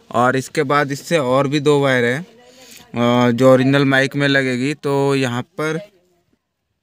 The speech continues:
इसमें जो ये ग्रे कलर की वायर है,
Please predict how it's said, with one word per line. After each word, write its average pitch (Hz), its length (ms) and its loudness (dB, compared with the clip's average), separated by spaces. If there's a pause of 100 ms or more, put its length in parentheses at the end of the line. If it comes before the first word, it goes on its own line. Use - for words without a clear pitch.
(1300)
इसमें 131 600 -4
जो 143 120 2
ये 147 200 2
ग्रे 127 260 0
कलर 151 260 -2
की 151 140 -4
वायर 131 260 2
है, 127 200 -2